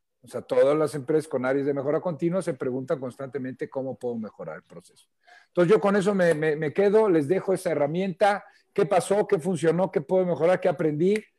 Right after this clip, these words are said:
Ponla en práctica y, y, y, bueno, como digo, yo no me creas, ponlo en práctica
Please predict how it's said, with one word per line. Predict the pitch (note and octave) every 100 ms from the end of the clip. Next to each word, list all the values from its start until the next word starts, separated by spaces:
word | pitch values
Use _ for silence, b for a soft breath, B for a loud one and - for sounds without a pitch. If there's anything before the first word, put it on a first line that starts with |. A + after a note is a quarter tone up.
| _ _ _ _ _ _ _
Ponla | F3+ G3+
en | E3+
práctica | F#3+ G3 - F3+ G#3 G3 F#3+ -
y, | F3
y, | D#3+ D3+ D3 B2+ D3
y, |
bueno, | D3+ F#3+ D#3
como | D#3+ D#3+
digo, | F3+ F#3
yo | F3
no | F#3+
me | F3+
creas, | F3+ F#3 F3+ E3+
ponlo | F3 F3+ F3
en |
práctica | D3 F3 - D3+ F3+ E3